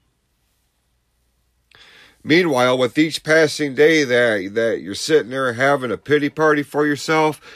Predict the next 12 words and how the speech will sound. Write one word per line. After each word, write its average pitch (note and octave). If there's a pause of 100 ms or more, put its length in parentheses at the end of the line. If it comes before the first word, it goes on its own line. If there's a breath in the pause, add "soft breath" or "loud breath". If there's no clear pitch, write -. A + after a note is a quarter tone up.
(200 loud breath)
you D3+
have C#3+
lost B2+
another B2
day A#2+
of G2+
opportunity. G2 (1120 loud breath)
An A#2
opportunity C#3+
to D3
move C3+
forward. A#2+